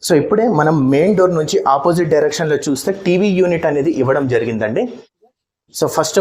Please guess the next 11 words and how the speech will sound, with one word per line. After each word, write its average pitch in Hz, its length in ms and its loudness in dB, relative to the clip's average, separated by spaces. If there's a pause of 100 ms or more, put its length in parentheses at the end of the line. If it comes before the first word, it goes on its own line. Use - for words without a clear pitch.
మనకి 180 240 0
ఇక్కడ 170 160 2 (520)
సోఫా 156 360 2
సెట్, 165 180 0 (680)
ఆ, - 20 2 (260)
సెటప్ 156 340 0
అనేది 147 220 0
ఇవ్వడం 131 300 0
జరిగిందండి. 113 480 -2 (1120)
దాని 135 220 2
పక్కన 156 260 0